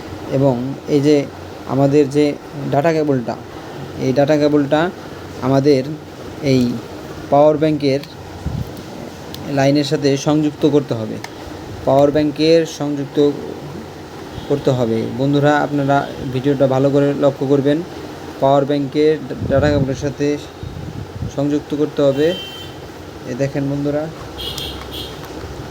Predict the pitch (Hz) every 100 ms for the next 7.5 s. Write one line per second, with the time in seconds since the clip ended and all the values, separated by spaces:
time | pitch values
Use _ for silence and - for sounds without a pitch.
0 | - - - - 135 131 113 95 - -
1 | - - - - - - - - 139 151
2 | 147 156 143 151 147 143 143 147 143 156
3 | 151 139 135 147 156 - - - - -
4 | - 131 131 - 151 139 151 170 - 139
5 | 143 151 143 117 107 - - - - -
6 | - - - - - - - - - 143
7 | 143 143 139 151